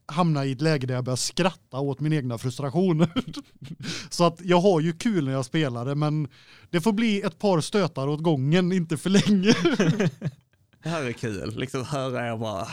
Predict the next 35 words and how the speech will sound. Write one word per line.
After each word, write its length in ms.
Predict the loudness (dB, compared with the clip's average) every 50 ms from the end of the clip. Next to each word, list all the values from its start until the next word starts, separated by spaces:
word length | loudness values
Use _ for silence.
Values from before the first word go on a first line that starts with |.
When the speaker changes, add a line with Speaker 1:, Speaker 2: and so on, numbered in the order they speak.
| -12 -8
Speaker 2:
jag 140 | -8 -6 -4
blir 140 | -4 -6 -6
frustrerad 520 | -6 -8 -10 -8 -6 -6 -6 -6 -6 -6
för 80 | -6 -8
ditt 80 | -8 -8
spel. 260 | -8 -10 -10 -10 -10 -10
Nej, 180 | -8 -8 -6 -6
nej, 120 | -6 -6
men 80 | -6 -4
jag 120 | -6 -6 -6
tycker 160 | -6 -6 -6
det 60 | -6
är 40 | -6
skitroligt. 680 | -6 -6 -8 -8 -8 -8 -8 -8 -6 -8 -8 -10 -12 -18 -20 -20 -20 _ _ _ _ -10 -8
Alltså, 180 | -8 -6 -6 -6
det 260 | -6 -6 -4 -4 -4 -4
jag, 400 | -4 -4 -4 -4 -4 -4 -6 -6 -8 -8
eh, 420 | -8 -6 -6 -4 -4 -6 -6 -6 -6
vad 100 | -6 -6
heter 200 | -8 -8 -8 -8 -6
det, 80 | -6 -6
folk, 380 | -8 -10 -8 -8 -6 -8 -8 -10 _ -20 _ -18
folk 280 | -16 -10 -8 -8 -8 -6
har 100 | -6 -4
ju 80 | -4 -4
jämfört 420 | -4 -4 -4 -6 -6 -8 -8 -8
det 60 | -6
med 200 | -6 -6 -6 -6
de 120 | -6 -8 -6
andra 240 | -6 -6 -6 -4 -6
här, 280 | -4 -4 -4 -6 -6 -8 -12 _
vad 80 | -16 -10
ska 80 | -8
man 60 | -8 -6
säga, 340 | -6 -6 -4 -4 -6 -6